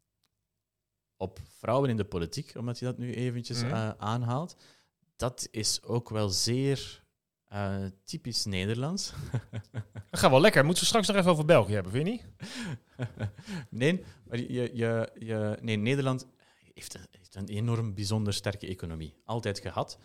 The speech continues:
Speaker 1: Eh, Nederland heeft ook altijd heel vrij gevochten, hè. Eh, het, het, het vertellen van de mening, ehm, is, is, is, is, eh, bij wijze van spreken staat dat op elke vlag, eh, geschreven. Ehm,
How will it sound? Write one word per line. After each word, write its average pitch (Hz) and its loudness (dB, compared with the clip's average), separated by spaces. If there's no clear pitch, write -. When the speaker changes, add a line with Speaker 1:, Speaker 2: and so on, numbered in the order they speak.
Speaker 1:
Eh, 95 -4
Nederland 107 0
heeft - -6
ook 110 -8
altijd 101 -8
heel 113 0
vrij 95 -4
gevochten, 104 -8
hè. 101 -4
Eh, 85 -10
het, 87 -12
het, 82 -20
het - -20
vertellen 98 -6
van 90 -4
de 87 -6
mening, 101 -2
ehm, 87 -4
is, 95 -8
is, - -6
is, - -4
is, - -10
eh, - -20
bij 95 -8
wijze 110 0
van 101 0
spreken 101 -4
staat 95 -6
dat 92 -8
op - -20
elke 101 -4
vlag, - -6
eh, 85 -10
geschreven. 85 -8
Ehm, 92 -2